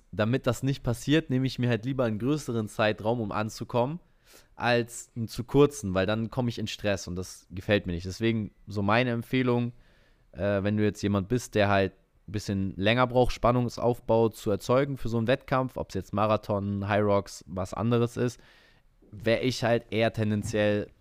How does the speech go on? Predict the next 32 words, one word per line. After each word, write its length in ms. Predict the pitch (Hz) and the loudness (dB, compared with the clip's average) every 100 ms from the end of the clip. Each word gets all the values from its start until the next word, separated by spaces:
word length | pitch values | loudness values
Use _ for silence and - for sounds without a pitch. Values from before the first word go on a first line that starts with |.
| 117 | -16
so 200 | 104 95 | -6 -6
zwei 420 | - - 98 98 | -6 -2 2 4
Stunden 440 | 98 - 92 80 90 | 2 -2 -4 -4 -6
vor 680 | - 98 95 87 82 80 - - - | -2 2 4 4 2 -2 -12 -20 -12
wirklich 520 | 95 101 - 90 - | -2 -2 -2 -6 -2
Abfahrt 400 | 98 - 92 - | -4 -2 -4 2
da. 180 | 113 135 | 4 4
Dann 140 | 107 101 | 4 -2
kann 160 | 113 | -2
man 140 | 113 107 | 0 0
nämlich 340 | 104 101 95 | 0 -2 -4
sich 220 | - 90 | -10 -12
Zeit 320 | - 98 92 | -6 -2 -2
nehmen, 160 | 92 90 | -2 -2
mal 80 | 85 | -2
rumzulaufen, 880 | 98 120 - 110 101 101 - 101 98 _ _ _ | -2 -4 -4 2 4 2 0 -6 -6 _ _ _
sich 160 | - 95 | -12 -10
einen 100 | 101 | -6
Überblick 400 | 120 123 113 - | 2 2 2 -4
zu 100 | 95 | -6
verschaffen. 340 | 104 113 104 | -4 -2 -2
Ich 80 | 104 | -4
hab 160 | 101 92 | -6 0
gerne 220 | 110 110 | 2 2
einen 80 | 107 | 0
Überblick, 380 | 113 95 98 | -2 -2 -4
wo 100 | 98 | -2
ich 140 | 95 - | -4 0
bin, 280 | 101 87 82 - - | 0 0 -6 -16 -6
wo 160 | 107 110 | 0 0
ist 160 | 92 | 2
was. 380 | 87 80 - - | 0 -2 -6 -20